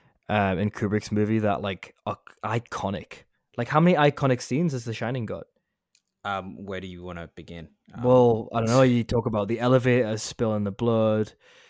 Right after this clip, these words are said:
Speaker 1: like, Jack
Speaker 2: Here's
Speaker 1: Nicholson on
Speaker 2: Johnny.
Speaker 1: the stairs. Here's Johnny. Um, the typewriter. Danny going through the building on his little trike thing.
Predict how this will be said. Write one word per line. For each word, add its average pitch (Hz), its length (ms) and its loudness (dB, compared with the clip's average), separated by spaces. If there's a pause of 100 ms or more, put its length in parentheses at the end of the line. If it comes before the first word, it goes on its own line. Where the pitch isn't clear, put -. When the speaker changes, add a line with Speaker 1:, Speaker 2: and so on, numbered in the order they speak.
(360)
Speaker 1:
like, 101 500 -2 (100)
Jack 117 180 2
Speaker 2:
Here's 117 120 2
Speaker 1:
Nicholson 113 320 0
on 107 80 0
Speaker 2:
Johnny. 107 120 2
Speaker 1:
the 107 40 -2
stairs. 110 440 0 (280)
Here's 110 300 0
Johnny. 123 880 2 (560)
Um, 98 840 0
the 107 100 -6
typewriter. 117 460 0
Danny 127 400 4
going 113 300 2
through 110 200 -4
the 107 80 -2
building 110 380 0
on 104 120 -2
his 104 280 -4
little 104 400 -6 (240)
trike 117 400 -4
thing. 120 560 -2